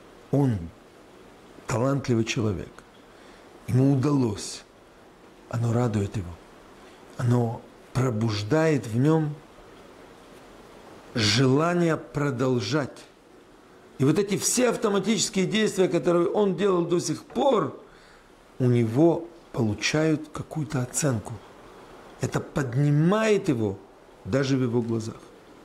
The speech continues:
Представим себе, что весь этот мир — это бизнес. Этим миром управляет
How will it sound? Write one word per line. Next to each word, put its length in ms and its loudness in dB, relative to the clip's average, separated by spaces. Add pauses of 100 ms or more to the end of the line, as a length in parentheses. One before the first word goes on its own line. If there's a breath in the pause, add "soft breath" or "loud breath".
(140)
Представим 520 0
себе, 340 0
что 220 0
весь 440 0
этот 280 -8
мир — 320 2 (840)
это 160 -4
бизнес. 540 -4 (500 loud breath)
Этим 320 0
миром 460 2
управляет 960 0